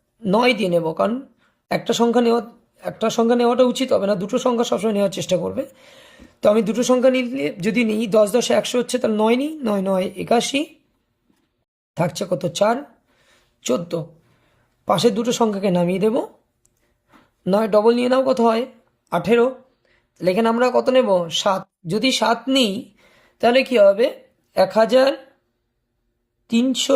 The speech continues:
নয় বেরোবে গুণ করলে, সাত সাত ঊনপঞ্চাশে নয়, সাত দিয়ে এটাকে গুণ করবে, এক হাজার তিনশো নয় হবে। বিয়োগ করো, বিয়োগ করে পাচ্ছি ওয়ান সেভেন্টি সিক্স।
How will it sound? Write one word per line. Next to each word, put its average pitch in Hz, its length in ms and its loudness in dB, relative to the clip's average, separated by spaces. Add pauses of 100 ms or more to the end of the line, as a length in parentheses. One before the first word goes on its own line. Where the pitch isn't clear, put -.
নয় 214 260 0 (140)
বেরোবে 175 360 -2 (680)
গুণ 226 220 0
করলে, 165 280 0
সাত - 220 -4
সাত 226 240 2
ঊনপঞ্চাশে 180 520 0
নয়, 240 200 -2
সাত 196 220 -2
দিয়ে 190 160 -4
এটাকে 180 220 -2
গুণ 180 200 -4
করবে, 220 260 2 (600)
এক 165 120 0
হাজার 208 220 0
তিনশো 185 300 -8
নয় 160 240 -4
হবে। 175 160 -14 (420)
বিয়োগ 247 300 2
করো, 277 200 2 (1040)
বিয়োগ 196 240 -4
করে 214 200 -2
পাচ্ছি 185 400 0 (540)
ওয়ান 214 220 0
সেভেন্টি 202 400 -4
সিক্স। 147 300 -12